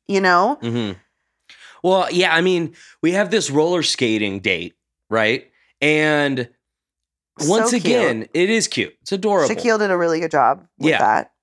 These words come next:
Speaker 2: Yeah.
Speaker 1: whatever he actually planned.
Speaker 2: <laughs> But it, it ends up with this whole thing where we're
Speaker 1: Ugh.
Speaker 2: still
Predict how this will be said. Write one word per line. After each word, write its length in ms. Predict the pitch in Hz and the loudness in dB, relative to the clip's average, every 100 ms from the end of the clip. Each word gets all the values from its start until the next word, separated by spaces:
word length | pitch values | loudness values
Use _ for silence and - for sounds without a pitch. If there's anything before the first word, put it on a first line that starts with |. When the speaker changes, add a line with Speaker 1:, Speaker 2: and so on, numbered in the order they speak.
| _ | _
Speaker 2:
Yeah. 180 | 143 170 | -4 0
Speaker 1:
whatever 280 | 139 139 139 | 2 0 -2
he 140 | 143 | -2
actually 460 | - 143 - - 135 | -2 -2 -6 -8 -8
planned. 400 | - - 214 226 - | -8 -8 -8 -8 -8
Speaker 2:
<laughs> 800 | 131 127 - 127 - - - - | -4 -2 -2 -6 -12 -20 -20 -18
But 520 | 143 247 247 175 - _ _ | -4 0 2 0 -4 _ _
it, 440 | 156 - 185 185 - _ | -10 -2 0 0 -8 _
it 300 | - 185 180 _ _ _ | -4 -4 -4 _ _ _
ends 380 | 170 220 240 175 | -2 0 0 -2
up 200 | 233 226 | -2 -2
with 180 | 170 180 | -2 -2
this 160 | 170 156 | -2 -2
whole 220 | - 202 | -2 -4
thing 300 | 196 208 214 | -2 -2 0
where 160 | 175 160 | 0 0
we're 180 | 147 165 | 0 0
Speaker 1:
Ugh. 20 | |
Speaker 2:
still 880 | 151 - - 160 175 180 185 185 | -2 -2 -2 -2 0 0 -2 -4